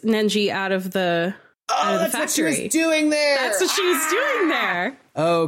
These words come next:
Speaker 2: Okay.
Speaker 1: Yeah.
Speaker 2: We did it.
Speaker 1: We did it.
Speaker 2: Okay. Interesting.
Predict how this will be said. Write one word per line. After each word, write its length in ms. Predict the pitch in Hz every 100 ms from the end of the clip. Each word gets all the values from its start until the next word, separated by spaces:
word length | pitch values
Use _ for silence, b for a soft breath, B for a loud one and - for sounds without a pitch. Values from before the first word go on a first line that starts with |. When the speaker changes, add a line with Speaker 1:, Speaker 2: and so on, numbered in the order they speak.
| 160 135
Speaker 2:
Okay. 1000 | 147 147 147 143 139 139 131 123 113 202
Speaker 1:
Yeah. 560 | 190 202 208 185 175 -
Speaker 2:
We 200 | 139 139
did 200 | 143 143
it. 320 | 139 123 - _ _
Speaker 1:
We 120 | 196 202
did 180 | 185
it. 300 | 165 151 151 - - -
Speaker 2:
Okay. 800 | 131 110 131 131 127 113 95 92 - -
Interesting. 840 | 131 120 120 - - 107 92